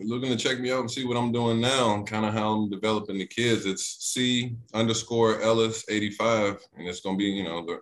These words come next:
the Richmond on Twitter. It's, it's gonna be University of Richmond, and, man, I'm excited, you know, to put my splashes on this team this first year, but,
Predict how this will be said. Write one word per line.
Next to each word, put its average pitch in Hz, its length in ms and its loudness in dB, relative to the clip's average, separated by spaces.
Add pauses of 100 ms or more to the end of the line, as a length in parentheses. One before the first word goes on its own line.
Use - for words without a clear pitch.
the 87 80 -6
Richmond 107 320 0
on 90 140 0
Twitter. 104 440 0 (100)
It's, 85 160 -16
it's 85 120 -12
gonna 92 160 -6
be 95 60 0
University 95 540 0
of 85 80 -2
Richmond, 92 360 -2
and, 82 140 -6
man, 87 120 -4
I'm 95 120 -2
excited, 95 500 -2
you 95 100 -6
know, 80 160 -8 (140)
to 92 100 -12
put 85 220 -6
my 87 120 -4
splashes 92 480 -4
on 87 120 -6
this - 240 -10 (380)
team 104 200 2
this 98 140 2
first 117 340 4
year, 90 200 0
but, 80 300 -6